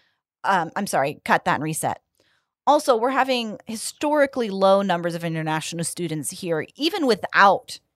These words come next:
this development. This is according to the Washington Post. Quote, the desire to study, study in the United States has flagged since the start of the Trump administration. Before the twenty sixteen presidential election, the number of Indian <coughs> students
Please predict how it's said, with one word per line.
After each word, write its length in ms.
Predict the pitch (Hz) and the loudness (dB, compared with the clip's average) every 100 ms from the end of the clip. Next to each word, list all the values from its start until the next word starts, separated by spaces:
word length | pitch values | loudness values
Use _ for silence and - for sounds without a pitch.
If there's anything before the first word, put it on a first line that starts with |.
| _ _ _ | _ _ _
this 160 | 170 170 | -10 -10
development. 640 | 165 143 123 98 151 - | -6 -4 -4 -6 -10 -12
This 160 | 180 247 | -12 -10
is 80 | 311 | -10
according 360 | 269 247 202 | -2 -2 -2
to 60 | 196 | -4
the 60 | 180 | 2
Washington 460 | 170 175 175 156 | 2 2 -8 -8
Post. 380 | 156 165 147 - | -2 -2 -2 -4
Quote, 260 | 202 175 - _ _ _ _ 190 | 0 0 -2 _ _ _ _ 2
the 100 | 240 | 2
desire 380 | 240 240 262 330 | 4 4 4 4
to 80 | 302 | 2
study, 420 | 254 240 226 - 226 | 2 0 -2 -4 -6
study 320 | - 233 220 | 4 2 4
in 80 | 208 | -4
the 60 | 185 | 0
United 280 | 185 185 - | 0 0 -4
States 300 | 185 170 - | -4 -4 -6
has 140 | 180 | -12
flagged 360 | - 170 175 185 | 0 2 2 -2
since 200 | 175 - | -12 -10
the 60 | |
start 240 | 160 175 170 | -6 -4 -4
of 60 | |
the 60 | 151 | -6
Trump 240 | - 175 | -6 -6
administration. 720 | 151 147 143 - 110 131 156 147 | -6 -8 -8 -8 -10 -10 -10 -10
Before 300 | 165 208 208 | -8 -6 -8
the 60 | |
twenty 220 | - 202 | -8 -10
sixteen 460 | 185 185 - 196 175 | -10 -12 -14 -12 -10
presidential 480 | 185 160 170 175 160 | -8 -6 -6 -4 -2
election, 380 | 147 147 160 156 | -2 -4 -6 -4
the 80 | |
number 220 | 170 202 208 | -2 0 0
of 120 | 139 | -2
Indian 300 | - 311 247 | -4 -2 -2
<coughs> 20 | 214 | -4
students 480 | 175 170 170 165 | -4 -2 -2 -6